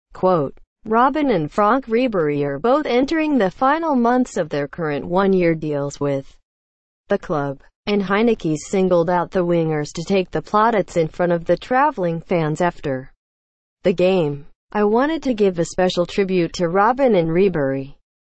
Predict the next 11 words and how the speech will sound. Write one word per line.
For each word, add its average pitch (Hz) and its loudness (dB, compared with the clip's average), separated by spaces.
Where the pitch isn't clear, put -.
who 302 0
have 302 -2
been 226 4
at 214 -2
Bayern 156 0
for 165 -4
nine 190 2
and 151 -2
ten 208 0
years 208 2
respectively," 143 -2